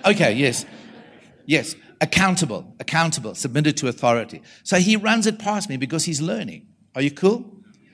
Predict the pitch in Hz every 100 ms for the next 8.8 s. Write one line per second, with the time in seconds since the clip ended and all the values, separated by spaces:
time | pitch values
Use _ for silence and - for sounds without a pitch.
0 | - - - 208 233 226 220 214 160 185
1 | 196 180 165 143 185 165 143 151 156 156
2 | 135 107 - _ - 180 220 214 175 160
3 | 156 165 175 175 180 - 139 139 135 147
4 | 143 117 143 196 180 - 160 160 170 -
5 | 151 156 147 156 156 - 185 - - _
6 | _ _ _ _ - 131 151 151 165 196
7 | - - - - 165 180 175 165 147 208
8 | 226 - 226 196 90 76 -